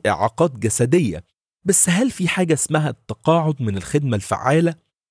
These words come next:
التقاعد من صنع اختلاف من أجل المسيح؟ الصينيين عندهم مثل قديم بيقولوا: "بالنسبة للأغبياء السن الكبير هو الشتاء، بس بالنسبة للحكماء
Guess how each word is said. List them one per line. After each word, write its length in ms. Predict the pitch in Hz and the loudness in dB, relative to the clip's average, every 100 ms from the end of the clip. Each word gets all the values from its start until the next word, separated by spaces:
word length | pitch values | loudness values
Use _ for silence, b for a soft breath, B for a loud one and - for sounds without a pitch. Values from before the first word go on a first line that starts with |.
| _ - | _ -6
التقاعد 640 | - 143 - 202 196 165 | -4 -4 0 0 2 0
من 160 | 120 104 | -2 -2
صنع 360 | - 180 165 110 | 2 2 0 -4
اختلاف 580 | - - 110 151 - | -6 -2 2 2 0
من 140 | 104 101 - | -4 -4 -2
أجل 200 | 151 123 | 0 0
المسيح؟ 720 | 110 110 180 202 - - - _ _ _ _ _ _ _ _ _ _ _ | 2 2 2 0 -4 -14 -20 _ _ _ _ _ _ _ _ _ _ _
الصينيين 640 | - - 110 104 113 170 | -4 -2 0 0 2 0
عندهم 440 | 156 - 107 139 110 | 0 -2 0 0 2
مثل 300 | 143 - 92 | 0 0 -2
قديم 560 | 95 104 101 76 90 - _ _ - | -4 -2 -2 -2 -8 -20 _ _ -10
بيقولوا: 460 | 104 147 190 165 165 _ _ _ _ | -4 2 4 4 2 _ _ _ _
"بالنسبة 480 | 143 165 208 - 185 | -4 -2 0 -2 -2
للأغبياء 960 | 196 - - 117 110 98 107 131 131 _ - - _ _ - | -2 -4 -4 -4 -2 0 2 2 0 _ -20 -20 _ _ -4
السن 360 | - - 190 | 0 2 0
الكبير 640 | 165 107 - 104 139 151 135 b b | -2 -2 -4 -2 0 0 -2 b b
هو 180 | - 117 | 0 2
الشتاء، 500 | 117 - 170 - 76 _ _ _ _ - | 0 0 0 -2 -8 _ _ _ _ -6
بس 240 | - - | -2 -2
بالنسبة 480 | 87 101 120 - 120 | -2 -2 0 0 0
للحكماء 800 | 104 98 101 - 101 123 127 | 0 -2 -8 -4 0 2 2